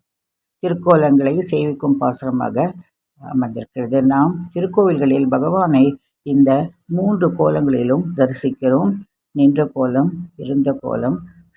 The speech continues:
சயன கோலம் என்று. அதை இந்த பாட்டில் நாம் பார்க்கலாம். ஆண்டாளின் வேண்டுகோளுக்கு இணங்கிய கிருஷ்ணன்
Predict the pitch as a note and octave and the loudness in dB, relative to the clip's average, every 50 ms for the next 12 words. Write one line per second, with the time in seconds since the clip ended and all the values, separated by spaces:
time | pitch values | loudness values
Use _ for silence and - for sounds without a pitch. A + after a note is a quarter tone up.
0 | - F3+ E3+ D#3+ D3 C#3 B2+ - C3 A#2+ A#2+ A#2 A2+ A#2 A2+ A2+ G#2+ G#2+ G#2 G#2+ | -4 -2 0 2 2 0 0 0 0 -2 -2 0 -2 -2 -2 -4 -4 -4 -4 -6
1 | - _ _ _ _ _ _ _ _ _ - C3 C3 B2 C3+ C#3 C#3+ C#3 B2+ C3 | -6 _ _ _ _ _ _ _ _ _ -8 -6 -4 -2 0 0 2 2 2 2
2 | B2 A#2+ A#2 A#2+ D#3+ F3+ E3+ - - - C#3 C3+ C3 C3 - C3+ B2 A#2 A2 A2+ | 2 2 0 0 0 -2 -4 -6 -6 -2 0 2 2 0 0 -4 -4 -2 -2 0
3 | C3 E3+ E3+ F3 - - _ _ _ - D#3 D3 C#3 - D3 C3 A#2+ A#2 A#2+ - | 0 0 -2 -4 -8 -16 _ _ _ -2 0 0 0 2 2 4 4 2 0 -4
4 | - _ _ _ _ _ _ _ _ _ _ - E3 - F#3 G#3+ G#3+ A3 G#3+ G3+ | -10 _ _ _ _ _ _ _ _ _ _ -6 -2 0 2 2 4 4 4 4
5 | F3+ D#3+ C#3+ C#3 C3 C#3 E3 F3+ F#3+ G3 F#3+ F3+ E3+ C#3 B2+ C3 - B2 B2 B2+ | 4 4 2 4 4 2 2 0 -2 -2 0 0 0 0 0 0 -2 0 2 2
6 | C3+ C3 B2 A#2+ A#2+ - B2+ B2 - - F3+ D#3 C3 C3+ D#3+ D#3+ | 2 2 2 -2 -4 -10 -14 -14 -12 -6 -2 2 2 2 2 0